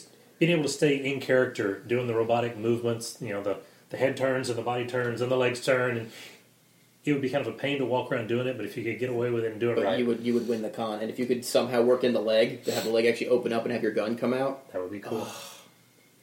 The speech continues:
Speaker 1: Unless they peace bonded your leg, which would be, you know.
Speaker 2: <laughs> Yeah, they probably
Speaker 1: Look
Speaker 2: would.
Speaker 1: like a garter belt on, on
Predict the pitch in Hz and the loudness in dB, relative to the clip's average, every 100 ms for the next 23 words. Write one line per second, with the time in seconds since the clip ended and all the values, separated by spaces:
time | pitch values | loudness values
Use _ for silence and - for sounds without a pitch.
0 | _ _ - - - 120 147 160 139 - | _ _ -20 -14 -4 2 4 4 2 0
1 | 135 - 123 110 98 98 98 87 - - | -4 0 2 2 -2 0 0 -2 -8 -20
2 | _ 110 - 110 - 98 - - - - | _ -8 -8 -4 -2 -2 -2 -4 0 0
3 | - - - 190 156 147 135 147 127 - | 0 -2 -2 0 6 6 8 8 8 8
4 | - 131 139 139 131 131 131 123 117 104 | 8 6 6 8 8 8 6 4 -2 -4
5 | - - | -12 -6